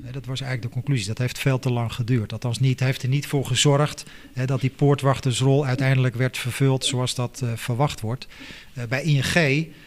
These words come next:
was het zo dat die tweede en die derde lijn ook een veeg uit de pan kregen, eh, om het maar zo te zeggen. Eigenlijk, eh, de tekortkomingen deels te wijten waren aan het niet goed functioneren van die tweede en derde lijn.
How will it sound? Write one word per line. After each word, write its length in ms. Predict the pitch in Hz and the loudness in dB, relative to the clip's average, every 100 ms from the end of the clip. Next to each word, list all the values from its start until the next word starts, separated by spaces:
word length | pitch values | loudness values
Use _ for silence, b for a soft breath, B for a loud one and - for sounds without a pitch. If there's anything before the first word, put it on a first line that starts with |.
| B - | B -12
was 120 | 131 | -8
het 100 | 123 | -4
zo 200 | - 127 | -4 -4
dat 160 | 120 127 | -4 -4
die 220 | 135 127 | -2 -4
tweede 340 | - 139 127 120 | 0 2 2 2
en 60 | |
die 120 | 120 | 2
derde 260 | 117 123 123 | 2 0 0
lijn 240 | 120 117 | 0 0
ook 160 | 135 135 | -2 -2
een 60 | 123 | 0
veeg 320 | 147 135 - | 2 2 0
uit 120 | 117 | -4
de 60 | 110 | -2
pan 300 | - 165 156 | 2 4 4
kregen, 600 | 120 110 - 143 175 147 | 0 -2 -2 -2 -2 -2
eh, 80 | 127 113 113 123 120 | -4 -4 -4 -6 -8
om 60 | |
het 80 | 120 | -4
maar 120 | 123 | -4
zo 160 | 120 117 | -2 -4
te 80 | - | -4
zeggen. 260 | 117 127 | -4 -2
Eigenlijk, 560 | 143 156 156 123 135 - B B B - | 2 2 2 0 -2 -8 B B B -16
eh, 60 | 131 123 120 | -12 -10 -10
de 100 | 123 | -10
tekortkomingen 840 | - - 175 165 139 127 123 131 | -8 0 0 2 0 0 0 0
deels 260 | 123 156 156 | 2 2 2
te 80 | - | 0
wijten 340 | 127 127 123 | 2 0 0
waren 280 | 120 123 127 | -2 0 0
aan 80 | 127 | 0
het 100 | 127 | 2
niet 200 | 127 147 | 4 4
goed 220 | - 131 | 0 -4
functioneren 600 | - 127 120 123 147 139 | 0 0 0 0 2 0
van 160 | 117 120 | -2 -6
die 100 | 123 | -6
tweede 320 | - 135 127 | -2 0 0
en 140 | 120 117 | -2 0
derde 260 | 127 117 | 0 0
lijn. 340 | 123 131 113 | 0 2 0